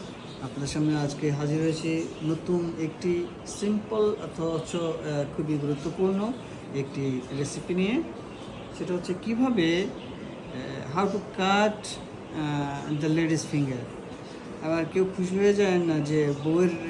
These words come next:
ফিঙ্গার কীভাবে কাটবেন, বিষয়টা সেটা না। সেটা হচ্ছে ladies finger means this is ladies finger,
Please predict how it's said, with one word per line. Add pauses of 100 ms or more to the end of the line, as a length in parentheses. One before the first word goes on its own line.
(100)
ফিঙ্গার
কীভাবে
কাটবেন, (140)
বিষয়টা (180)
সেটা
না। (720)
সেটা
হচ্ছে (520)
ladies
finger (280)
means (360)
this (100)
is (200)
ladies
finger,